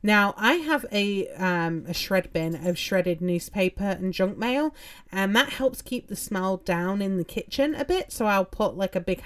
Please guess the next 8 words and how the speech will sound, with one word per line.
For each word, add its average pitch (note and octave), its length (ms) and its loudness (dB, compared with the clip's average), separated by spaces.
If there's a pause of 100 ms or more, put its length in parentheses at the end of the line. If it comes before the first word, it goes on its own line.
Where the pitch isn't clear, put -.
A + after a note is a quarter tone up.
handful A#3 380 -2
of G3+ 120 -2
shredded F3 460 2 (340)
paper, A3 640 2 (580)
um, F#3 380 0 (300)
on F#3 180 0
top - 420 0
of G3 400 2